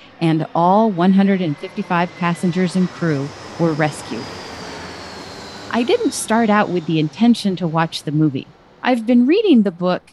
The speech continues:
The Fearless Organization by Amy Edmondson for my work. One of the key elements that creates a fearless organization is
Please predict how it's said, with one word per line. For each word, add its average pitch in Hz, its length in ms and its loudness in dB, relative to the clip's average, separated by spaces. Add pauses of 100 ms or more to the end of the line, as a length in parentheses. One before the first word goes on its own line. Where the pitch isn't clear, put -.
(160)
The 175 240 -2
Fearless 240 720 0
Organization 160 1120 -2
by 170 360 2
Amy 220 360 6
Edmondson 151 720 0
for 180 200 -2
my 151 180 2
work. 175 520 -2 (420)
One 262 240 4
of 320 140 4
the 247 100 0
key 254 260 -2
elements 202 520 2
that - 180 -6
creates 190 580 2
a 175 60 -6
fearless 214 600 0
organization 170 1080 0
is 175 300 -4